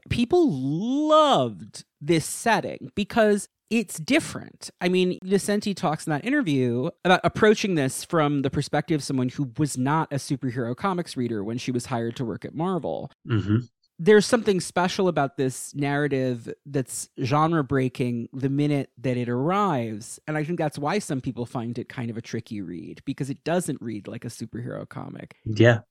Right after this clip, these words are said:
Speaker 1: It reads like an academic or a journalist trying to reverse engineer a superhero comic, which is exactly what it is.
Speaker 2: Yep.
Speaker 1: Saying, "What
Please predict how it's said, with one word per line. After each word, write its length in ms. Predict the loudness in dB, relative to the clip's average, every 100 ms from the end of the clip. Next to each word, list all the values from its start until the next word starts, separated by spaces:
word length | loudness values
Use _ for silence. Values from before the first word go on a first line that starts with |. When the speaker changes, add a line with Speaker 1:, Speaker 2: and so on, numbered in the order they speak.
| -6
Speaker 1:
It 140 | -6
reads 560 | -2 -2 0 0 0 0
like 420 | 4 4 2 -4 -20 -20 _
an 100 | 2
academic 1000 | 4 4 0 4 4 6 4 2 -2 -16 _
or 180 | 2 2
a 60 | 2
journalist 720 | 2 2 2 2 0 -4 -14
trying 300 | -2 0 0
to 140 | -2
reverse 520 | -2 2 4 4 4 0
engineer 680 | 0 0 0 0 0 0
a 60 | -4
superhero 580 | -4 -4 -2 -4 -4 -6
comic, 360 | -8 -8 -2
which 160 | 0 2
is 100 | 0
exactly 460 | 2 2 2 0
what 160 | -2 -2
it 80 | -2
is. 560 | 0 0 -4 -10 -12 -14 _
Speaker 2:
Yep. 220 | 2 2 -2
Speaker 1:
Saying, 420 | 0 0 2 0
"What 300 | 2 2 2